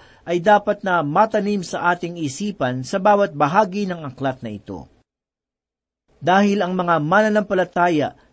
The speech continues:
na pinag-uukulan ng may akda ay yaong mga Hudyo na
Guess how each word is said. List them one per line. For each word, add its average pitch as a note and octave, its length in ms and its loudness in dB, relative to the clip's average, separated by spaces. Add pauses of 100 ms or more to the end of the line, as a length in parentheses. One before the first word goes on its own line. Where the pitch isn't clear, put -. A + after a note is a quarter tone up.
na E3 80 -4
pinag-uukulan G3 1120 0
ng F3+ 160 -4
may E3 240 -2
akda C3+ 400 -4 (240)
ay G3+ 240 4
yaong G3+ 160 4
mga F#3+ 240 0
Hudyo D3+ 480 -2 (240)
na E3+ 320 -2